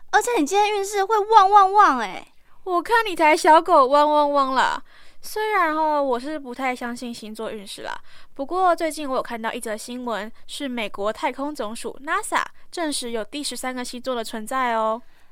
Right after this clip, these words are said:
Speaker 1: 十三星座？那个第十三星座是什么啊？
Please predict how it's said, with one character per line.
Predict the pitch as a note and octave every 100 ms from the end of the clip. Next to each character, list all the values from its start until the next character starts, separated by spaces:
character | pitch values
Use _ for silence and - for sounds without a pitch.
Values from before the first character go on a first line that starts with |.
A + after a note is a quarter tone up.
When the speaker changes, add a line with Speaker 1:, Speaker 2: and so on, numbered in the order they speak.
| -
Speaker 1:
十 | - - C#4+
三 | D4 F#4 F4+ F#4+
星 | - F4+ F4+
座？ | F#4 E4+ G#3+ - - - -
那 | A#4 A4+
个 |
第 | - G#4 F#4+
十 | - C4+
三 | D#4 D#4
星 | D4+
座 | D4 C#4+
是 | D4
什 | -
么 | G2+
啊？ | C2+ D#2+